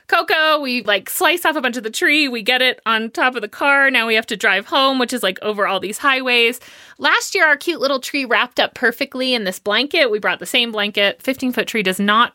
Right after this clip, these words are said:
wrap up into this blanket. Get it home. We cut off what we think <laughs> we need. We bring it into the house. You guys, it is so tall. Uh, we can't take off any more of the bottom 'cause the tree also is like,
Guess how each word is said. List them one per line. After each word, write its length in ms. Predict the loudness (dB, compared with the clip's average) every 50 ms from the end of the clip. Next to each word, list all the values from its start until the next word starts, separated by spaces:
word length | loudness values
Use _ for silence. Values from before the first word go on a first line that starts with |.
| _
wrap 260 | 0 0 0 0 0 0
up 260 | 0 -2 -2 -6 -12 -20 -10 _ -6
into 180 | -4 -4 -6
this 140 | -6 -6 -6
blanket. 560 | -4 -2 -2 -2 -2 -2 -4 -4 -4 -4 -8 -14 -20 -20 -20 -20 -20 -20 -20 _ _
Get 160 | 0 0 0
it 80 | 2 2
home. 500 | 4 4 4 4 2 0 -2 -4 -8 -10 _ _ _ _ _ _ _ _ _ _ _
We 160 | -8 -8 -8
cut 220 | -2 0 2 2 2
off 160 | 2 2 0
what 120 | 0 0
we 120 | 0 -2 -2
think 280 | -2 -4 -2 -2 -2 -4 -4 -4 -6 -8
<laughs> 180 | -8 -4 0 0
we 120 | 0 2
need. 460 | 2 2 2 2 4 2 0 0 -2 -4
We 180 | -4 -6 -6
bring 320 | -6 -2 2 2 2 4 2
it 80 | 2
into 220 | 2 2 0 0 -2
the 100 | -2 0
house. 400 | 0 0 2 2 0 -2 -4 -10 -14 -18 -18 -18 -20 -16 _
You 100 | -6 -2
guys, 240 | 0 0 0 0 -2
it 80 | -2 -4
is 120 | -4 -4
so 260 | -4 -2 0 0 0
tall. 460 | -2 -2 0 0 0 0 0 -2 -4 -8 _ -20 -20 -20 -20 -20 -14 _ -2
Uh, 160 | 0 0 0 0
we 80 | -4
can't 260 | -2 -2 -2 -2 0
take 200 | 0 -2 0 2
off 140 | 2 2 2
any 140 | 0 0 0
more 140 | 0 0 2
of 60 | 2
the 80 | 2 2
bottom 480 | 2 2 2 4 2 2 0 -2 -4
'cause 260 | -4 -4 -4 -4 -2
the 160 | -2 -2 -2 -2
tree 280 | -2 -2 -2 -2 0
also 380 | 0 0 -2 -2 -2 -2 -2 -2
is 140 | -2 -2 -2
like, 340 | 0 0 0 0 -4 -10